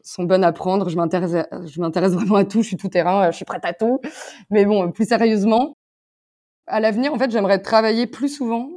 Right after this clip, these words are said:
avec, euh, des journalistes. Euh, j'aime bien partir en, en reportage en duo. Donc voilà, c'est, c'est, c'est, je rêve de photographier personne en particulier, mais de, de changer un peu peut-être, euh, ma, ma manière de faire. Travailler plus en duo, euh, ça, ça me plairait.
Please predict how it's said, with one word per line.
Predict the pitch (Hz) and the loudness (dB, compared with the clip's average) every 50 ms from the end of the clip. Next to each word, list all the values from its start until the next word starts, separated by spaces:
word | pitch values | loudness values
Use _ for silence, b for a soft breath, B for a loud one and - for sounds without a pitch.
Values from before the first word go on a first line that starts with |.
| 349 - | -14 -10
avec, | - 202 202 202 196 202 202 | -6 -4 -4 -4 -4 -4 -4
euh, | 185 185 185 | -4 -2 -2
des | 175 208 | -2 -2
journalistes. | 180 196 202 202 196 196 190 190 - - 208 | -2 -2 -2 -2 -2 -2 -4 -6 -10 -14 -10
Euh, | 180 180 170 170 170 170 165 165 165 160 - - - 85 _ _ | -8 -6 -6 -6 -6 -8 -8 -8 -10 -12 -14 -16 -20 -20 _ _
j'aime | - 165 160 185 190 | -10 -6 -4 -2 0
bien | 165 220 214 | 2 2 4
partir | 208 208 196 - - 208 | 2 2 0 -2 -2 -2
en, | 208 190 175 175 175 170 170 | 0 0 0 -2 -2 -4 -4
en | 160 | -4
reportage | 180 170 175 185 185 - 202 190 | -6 -6 -6 -6 -4 -4 -4 -4
en | 185 180 175 | -2 -4 -4
duo. | 160 160 185 196 185 208 240 b b b b b b _ | -4 -2 0 0 0 0 -2 b b b b b b _
Donc | 175 175 | -4 0
voilà, | 185 196 185 180 | 0 2 2 0
c'est, | 180 - 170 165 165 165 165 | -2 -4 -4 -2 -2 -2 -4
c'est, | 160 - 170 | -6 -10 -14
c'est, | - - 175 165 _ _ _ _ _ _ _ _ _ _ _ _ _ - | -12 -12 -12 -12 _ _ _ _ _ _ _ _ _ _ _ _ _ -14
je | - 170 | -8 -4
rêve | 190 202 196 | -2 0 0
de | 185 202 | 0 -2
photographier | 196 - 190 - 208 190 190 196 180 185 | -4 -4 -4 -4 -2 0 0 0 -2 -4
personne | 180 - 220 220 - - 233 | -2 0 -2 0 0 -2 -2
en | 226 202 | 0 0
particulier, | 214 196 202 - 180 - 208 214 233 262 | 0 -2 -2 -4 -8 -4 -2 0 2 2
mais | 247 220 196 185 | 2 2 0 0
de, | 165 180 180 180 175 175 175 175 b b b b b b b _ - | 0 0 0 0 0 -2 -4 -6 b b b b b b b _ -10
de | 190 190 | -10 -6
changer | 190 - 208 185 220 | -4 -4 -2 -2 0
un | 214 202 | -2 -2
peu | - 220 | -2 -2
peut-être, | 214 - 214 196 214 | -2 -2 -2 -2 0
euh, | 190 175 | -2 0
ma, | 175 175 170 170 170 | 2 4 4 4 4
ma | 170 170 170 | 4 2 2
manière | 180 180 190 196 196 196 196 | 2 2 4 4 4 4 4
de | 196 | 2
faire. | 190 196 180 165 165 - | 0 0 -2 -2 -2 -2
Travailler | - - 175 170 185 180 | -4 -2 -2 -2 -2 -4
plus | - - 196 - | -6 -10 -8 -6
en | 202 190 | -4 -4
duo, | 175 180 190 190 196 208 | -4 -2 -2 -2 0 0
euh, | 202 180 170 | 0 -2 -4
ça, | - - 175 | -6 -8 -10
ça | - 175 | -8 -8
me | 170 160 | -8 -8
plairait. | - 175 160 160 160 | -8 -10 -10 -10 -12